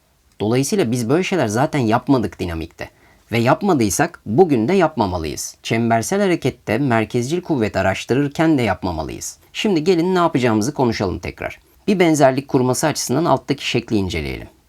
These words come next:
O merkezli yörünge çevresinde bir ipin ucuna ve ortasına bağlanmış şekilde düzgün çembersel hareket yapan bu cisimleri inceleyelim. Şimdi içerideki cismin kütlesi M bir,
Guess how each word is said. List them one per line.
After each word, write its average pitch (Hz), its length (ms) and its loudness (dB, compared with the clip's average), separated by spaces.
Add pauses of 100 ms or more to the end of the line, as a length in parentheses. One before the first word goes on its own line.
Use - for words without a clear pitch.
O 180 220 2
merkezli 143 540 0
yörünge 127 460 2
çevresinde 90 720 -4 (140)
bir 156 220 0
ipin 156 440 -4 (140)
ucuna 147 380 0
ve 170 100 -4
ortasına 135 640 -2
bağlanmış 131 500 2
şekilde 92 500 -4
düzgün 143 340 -2
çembersel 143 540 -2
hareket 117 260 -4
yapan 151 320 -2
bu 139 60 2
cisimleri 117 440 0
inceleyelim. 78 520 -6 (280)
Şimdi 135 240 -2
içerideki 185 560 0
cismin 180 320 0
kütlesi 165 420 -2
M 98 240 0
bir, 147 220 -6